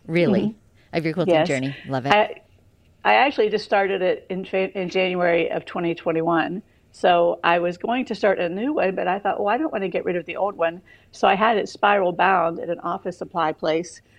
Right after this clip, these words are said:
Speaker 1: because it was just a, you know, paper backing. And anyway, so that makes it more adorable. And I'll just keep going forward with it 'cause it's, it's very interesting to me. And I moved forward all my U F Os, which weren't that many, but, you know, started a whole new list of, how I do it is I,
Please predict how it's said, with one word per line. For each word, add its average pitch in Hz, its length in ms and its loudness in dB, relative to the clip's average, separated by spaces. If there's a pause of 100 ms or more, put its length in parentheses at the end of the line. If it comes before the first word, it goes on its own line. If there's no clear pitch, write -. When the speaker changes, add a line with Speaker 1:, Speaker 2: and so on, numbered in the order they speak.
(240)
Speaker 1:
because 165 460 0
it - 140 -2
was 180 260 2
just 170 220 -2
a, 160 180 0 (160)
you 185 100 -2
know, 170 120 2
paper 170 320 0
backing. 170 500 0
And 180 260 -8 (120)
anyway, 170 400 -2
so 190 100 2
that 180 100 4
makes 170 200 0
it - 40 -4
more 165 140 4
adorable. 165 360 4
And 170 60 4
I'll 247 120 4
just - 160 -10
keep 214 160 0
going 165 220 2
forward 160 360 2
with - 180 -2
it 202 60 2
'cause - 80 -12
it's, 190 180 -8
it's 185 140 -6
very 170 320 4
interesting 170 400 -6
to 165 60 -4
me. 170 200 -4 (240)
And 185 80 4
I 180 100 6
moved 185 260 4
forward 180 240 4
all 175 100 6
my 170 140 0
U 170 180 2
F 185 100 0
Os, 165 320 2
which 180 160 -10
weren't 175 200 -8
that - 160 -2
many, 165 260 0
but, 151 200 -2 (360)
you - 80 -6
know, 165 60 2
started 180 340 4
a 175 40 4
whole 185 160 4
new 180 180 -2
list 170 340 0
of, 165 140 -2 (260)
how 220 160 4
I 196 80 4
do 196 140 2
it 190 60 4
is 190 140 2
I, 180 220 0